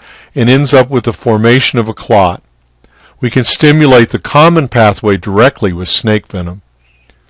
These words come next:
Also review the material on diffuse intravascular coagulation, or D I C, which is both bleeding and clotting at the same time. I hope this presentation will get, will help you see how to approach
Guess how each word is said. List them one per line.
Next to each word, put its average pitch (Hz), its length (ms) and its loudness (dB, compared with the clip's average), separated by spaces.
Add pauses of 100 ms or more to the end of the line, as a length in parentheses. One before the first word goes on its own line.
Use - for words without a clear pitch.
(1200)
Also 180 400 2
review 117 400 0
the 107 80 -2
material 120 580 2
on 110 220 0
diffuse 135 540 -4
intravascular 117 840 0
coagulation, 104 960 0 (360)
or 113 100 -4
D 113 240 2
I 107 140 6
C, 104 560 0 (360)
which 113 220 -6
is 107 140 -6
both 113 320 0
bleeding 123 500 2
and 101 160 -8
clotting 110 480 2
at 92 80 -6
the 107 120 -12
same 98 360 -4
time. 87 460 -6 (1200)
I 120 80 -2
hope 147 300 0
this 156 180 -6
presentation 120 800 0
will 101 100 -8
get, 139 460 -4
will 113 160 0
help 151 280 0
you 110 120 -8
see 113 320 -2
how 113 140 0
to 104 80 2
approach 110 540 -2